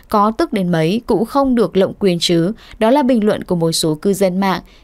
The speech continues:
sau khi xem video công an đánh người vi phạm tham gia giao thông ở thành phố Hồ Chí Minh. Liên quan đến vụ việc, chiều hai mươi tháng tư năm hai không mười chín, Phòng Cảnh sát Giao thông Đường bộ Đường sắt Công an thành phố Hồ Chí Minh P C không tám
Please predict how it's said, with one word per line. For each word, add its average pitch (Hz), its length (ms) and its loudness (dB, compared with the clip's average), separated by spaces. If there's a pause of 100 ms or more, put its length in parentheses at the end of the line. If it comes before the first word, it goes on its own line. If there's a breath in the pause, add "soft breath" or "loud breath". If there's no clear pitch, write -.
(120)
sau 285 260 0
khi 262 200 2
xem 233 300 -2
video 214 520 2
công 185 200 0
an 180 220 -2
đánh 156 180 -2
người 208 160 0
vi 170 180 -2
phạm 190 260 -4
tham 226 180 -2
gia 220 140 0
giao 226 160 0
thông 226 300 0
ở - 200 -2
thành 151 140 -6
phố - 160 -2
Hồ 190 140 4
Chí 160 200 -4
Minh. 160 260 0 (720 soft breath)
Liên 285 200 4
quan 285 200 0
đến 208 160 0
vụ 233 140 0
việc, 180 280 2 (340 soft breath)
chiều 220 300 0
hai 233 260 0
mươi 233 220 4
tháng 190 180 -2
tư 233 240 2
năm 202 160 -2
hai 185 140 -2
không 180 220 -2
mười 170 120 -2
chín, 190 340 0 (260 loud breath)
Phòng 247 140 0
Cảnh 226 140 0
sát 285 220 -2
Giao 247 140 0
thông 226 260 0
Đường 180 180 0
bộ 165 180 2
Đường 180 220 0
sắt - 320 -4
Công 196 120 -2
an 190 180 0
thành 185 120 -2
phố 269 140 0
Hồ 262 100 4
Chí 196 220 -4
Minh 190 240 -2
P 190 100 -6
C 190 340 -2
không 180 200 -2
tám 165 380 0